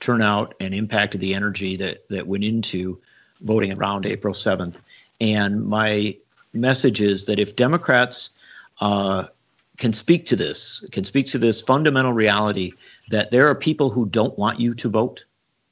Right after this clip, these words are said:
and the best way to, to counter them is to figure out how to vote, to vote early, to use absentee ballots, to use vote by mail where possible,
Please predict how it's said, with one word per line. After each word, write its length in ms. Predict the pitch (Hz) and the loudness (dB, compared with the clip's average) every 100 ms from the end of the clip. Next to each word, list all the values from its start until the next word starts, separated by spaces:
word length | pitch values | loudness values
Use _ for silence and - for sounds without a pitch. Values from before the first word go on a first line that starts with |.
| _ - - | _ -20 -6
and 140 | 107 101 | -4 -2
the 40 | |
best 420 | 90 110 107 - | -2 -2 -2 0
way 420 | 120 113 113 107 - _ _ _ | 4 4 4 -2 -8 _ _ _
to, 500 | - 117 98 95 95 - | -2 0 2 0 -4 -8
to 120 | - 104 | -10 -8
counter 360 | - 123 123 | 0 2 2
them 220 | 101 98 98 | 2 -2 0
is 240 | 117 123 113 | 2 2 2
to 80 | 113 | -2
figure 300 | 120 104 104 | 0 2 2
out 160 | 98 | 2
how 100 | 92 | 0
to 100 | 90 | -4
vote, 340 | 87 85 - - | -4 -8 -10 -8
to 340 | - 95 92 - _ - | -2 -2 -2 -10 _ 2
vote 220 | 120 120 | 4 6
early, 440 | 120 117 104 82 - | 6 6 2 -2 -6
to 160 | - | -2
use 280 | 98 123 123 | 4 4 6
absentee 400 | 104 98 95 95 | 4 2 -4 -4
ballots, 400 | 85 90 87 - | -2 -2 -2 -6
to 80 | - | -4
use 160 | 95 101 | -4 -2
vote 240 | 110 117 | 0 0
by 100 | 104 | 0
mail 220 | 104 101 101 | -2 -2 -2
where 140 | 95 | -4
possible, 640 | - 95 95 107 90 87 | -6 -12 -8 -6 -6 -8